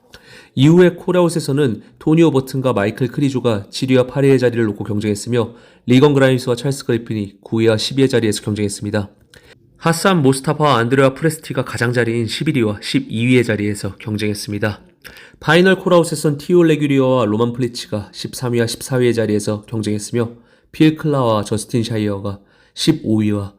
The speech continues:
십육 위의 자리에서 경쟁했습니다. 이후 저지들은 마지막으로 사전 심사 탑 쓰리였던 삼손과 데릭 하디를 호명했는데요. 전일보다 더욱 꽉 찬 볼륨감과 컨디셔닝으로 나타난 데릭 하디와 달리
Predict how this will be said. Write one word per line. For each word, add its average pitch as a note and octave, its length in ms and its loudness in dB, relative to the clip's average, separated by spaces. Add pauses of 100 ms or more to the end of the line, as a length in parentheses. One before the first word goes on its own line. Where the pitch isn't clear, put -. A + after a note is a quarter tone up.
(140)
십육 G#2+ 440 -2
위의 A2+ 120 2
자리에서 G2+ 640 -6
경쟁했습니다. G2+ 880 -6
이후 D#3+ 300 4
저지들은 C3 840 -2 (160)
마지막으로 B2 540 -2
사전 C#3+ 260 -2
심사 C3+ 280 -2
탑 C#3+ 220 -10
쓰리였던 A#2+ 520 -4
삼손과 C3+ 500 -2
데릭 A2+ 400 -4
하디를 B2+ 240 -2
호명했는데요. A2+ 720 -4
전일보다 A2 540 -2
더욱 G#2+ 260 -4
꽉 - 140 -10
찬 C#3 220 -4
볼륨감과 A2 500 -2
컨디셔닝으로 A#2 720 -4
나타난 G#2+ 500 -4
데릭 A2 380 -2
하디와 A#2+ 240 -2
달리 A2+ 440 -4